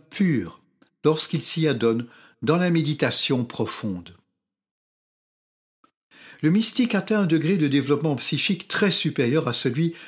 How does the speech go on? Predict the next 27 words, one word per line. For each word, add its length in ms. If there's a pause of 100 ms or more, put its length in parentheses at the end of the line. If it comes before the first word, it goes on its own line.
(140)
de 80
la 100
vie 200
psychique 440
ordinaire. 600 (540)
Il 260
plonge 380
dans 100
les 120
mystères 500
du 120
monde 340 (400)
parce 240
qu'il 160
amène 280
en 120
lui 380
à 100
la 120
manifestation 1040
ces 180
mêmes 200
mystères, 640 (600)
préexistants 920
dans 160
son 300
âme, 320